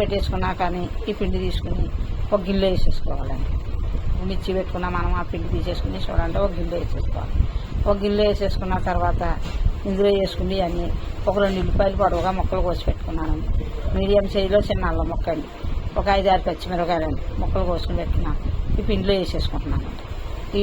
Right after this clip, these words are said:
ఉల్లిపాయ ముక్కలు, ఈ పచ్చిమిరపకాయ ముక్కలు ఈ పిండిలో వేసేసుకుంటున్నాను. ఈ అల్లం ముక్కలు వేసేసుకున్న తర్వాత కొద్దిగా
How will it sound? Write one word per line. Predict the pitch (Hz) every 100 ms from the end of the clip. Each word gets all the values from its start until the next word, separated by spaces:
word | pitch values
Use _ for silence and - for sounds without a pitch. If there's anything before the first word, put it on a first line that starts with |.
| 196
ఉల్లిపాయ | 180 190 180
ముక్కలు, | 175 185 214
ఈ | 226
పచ్చిమిరపకాయ | 196 - 180 175 175
ముక్కలు | 180 196 226 247
ఈ | -
పిండిలో | 226 190
వేసేసుకుంటున్నాను. | 175 - - 165 165 175 175
ఈ | 160
అల్లం | 156 151
ముక్కలు | 160 156 147 - - - - - -
వేసేసుకున్న | 196 190 202 - - 190
తర్వాత | 190 180 175 180 170 - - - - - - -
కొద్దిగా | 185 180 175 180